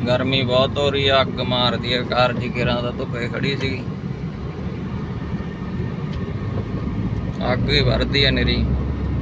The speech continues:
ਹੁਣ ਚੱਲਦੇ ਆ ਘਰਾਂ ਨੂੰ, ਜਵਾਕਾਂ ਖਾਤਰ ਕੁਛ ਲੈਨੇ ਆ ਖਾਣ ਨੂੰ। ਤੇ ਵਿੱਚ ਮੈਂ ਤਾਂ ਗੱਲ ਸੁਣੀ ਆ,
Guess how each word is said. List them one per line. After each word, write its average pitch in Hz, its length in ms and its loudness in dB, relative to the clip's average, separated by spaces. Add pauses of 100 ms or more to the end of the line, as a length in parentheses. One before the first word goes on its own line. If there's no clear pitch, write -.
(1040)
ਹੁਣ 123 220 2
ਚੱਲਦੇ 127 380 4
ਆ 127 140 4
ਘਰਾਂ 131 380 4
ਨੂੰ, 127 300 2
ਜਵਾਕਾਂ 123 500 4
ਖਾਤਰ 123 380 0
ਕੁਛ 123 300 0
ਲੈਨੇ 117 400 2
ਆ 120 100 4 (120)
ਖਾਣ 120 240 2
ਨੂੰ। 123 240 2 (1900)
ਤੇ 139 180 2
ਵਿੱਚ 135 280 2
ਮੈਂ 143 240 4
ਤਾਂ 143 140 6
ਗੱਲ 139 280 6
ਸੁਣੀ 135 420 2
ਆ, 135 100 8